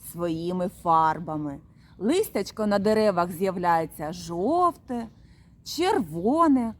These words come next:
але ще й забагато зеленого. Сьогодні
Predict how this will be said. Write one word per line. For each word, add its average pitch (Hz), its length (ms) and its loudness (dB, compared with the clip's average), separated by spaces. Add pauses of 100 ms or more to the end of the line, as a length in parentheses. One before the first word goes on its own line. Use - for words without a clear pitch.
(200)
але 175 340 0
ще - 240 -8
й 330 280 -2
забагато 180 760 0
зеленого. 156 840 -4 (460)
Сьогодні 220 800 0